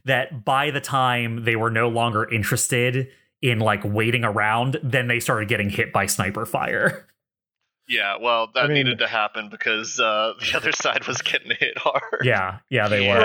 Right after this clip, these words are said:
Speaker 3: Rock, you, you, you should have brought me, 'cause I could have
Speaker 2: Yeah.
Speaker 3: just stuck beside you and used spotter a bunch.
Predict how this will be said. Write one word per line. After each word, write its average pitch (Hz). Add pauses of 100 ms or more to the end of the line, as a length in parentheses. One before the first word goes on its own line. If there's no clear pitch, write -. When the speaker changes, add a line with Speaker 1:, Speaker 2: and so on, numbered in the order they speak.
(280)
Speaker 3:
Rock, 190
you, 214
you, 202
you 196
should 240
have 185
brought 139
me, 131 (340)
'cause 147
I 147
could -
have 139
Speaker 2:
Yeah. 120
Speaker 3:
just -
stuck 143
beside 139
you 117
and 113
used 117
spotter 120
a 123
bunch. 110